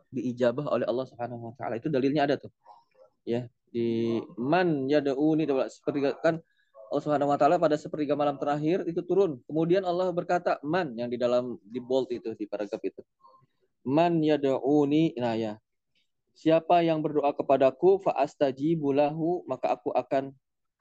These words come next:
ya, yang di bold di paragraf tiga yang terakhir. Nah, "Man yad'uni," siapa yang berdoa kepadaku, "fa astajibu lahu," maka aku akan mengabulkannya. "Man yas'aluni," ya,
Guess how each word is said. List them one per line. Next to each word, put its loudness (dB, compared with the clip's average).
ya, -2
yang -2
di 4
bold 2
di -2
paragraf 0
tiga -2
yang 0
terakhir. -2
Nah, -10
"Man 0
yad'uni," 0
siapa 2
yang -2
berdoa -2
kepadaku, 0
"fa -2
astajibu 0
lahu," 2
maka -4
aku -6
akan 2
mengabulkannya. 0
"Man 0
yas'aluni," -2
ya, -6